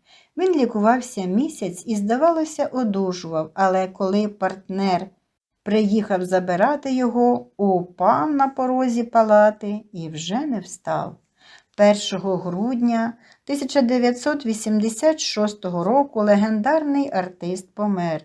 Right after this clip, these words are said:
Прощалися з ним у будинку актора в Києві. Убитий горем і моментально постарілий Юхим Березін стояв біля труни мовчки, але потім вимовив:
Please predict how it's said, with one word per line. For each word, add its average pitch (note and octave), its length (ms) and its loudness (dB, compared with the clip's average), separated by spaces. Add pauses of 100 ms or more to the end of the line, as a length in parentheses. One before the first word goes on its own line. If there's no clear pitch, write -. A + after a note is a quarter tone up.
Прощалися C#4+ 720 0
з A3+ 80 -6
ним A#3+ 200 2
у G#3+ 60 2
будинку G#3 540 0
актора A#3+ 500 0
в A#3+ 140 -10
Києві. E3+ 600 -6 (420)
Убитий A3 560 2
горем F#3 720 0 (320)
і B3 120 2
моментально C4+ 840 2
постарілий G#3 920 -2
Юхим F#3+ 520 -4
Березін B3 640 0
стояв C4+ 520 -2
біля A3+ 260 4
труни F3+ 400 -4
мовчки, A#3 720 -4
але E3+ 260 0
потім G3+ 720 -4
вимовив: D#3 800 -6